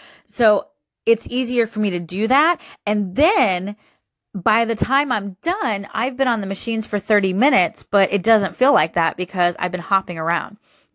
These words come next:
going from the bikes, going from the elliptical, going through the, going to the, um, treadmill. So I'm going through all the machines.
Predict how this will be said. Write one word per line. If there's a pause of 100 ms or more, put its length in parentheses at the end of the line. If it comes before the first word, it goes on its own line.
going
from
the
bikes,
going
from
the
elliptical,
going
through
the, (360)
going
to
the,
um,
treadmill.
So
I'm
going
through
all
the
machines.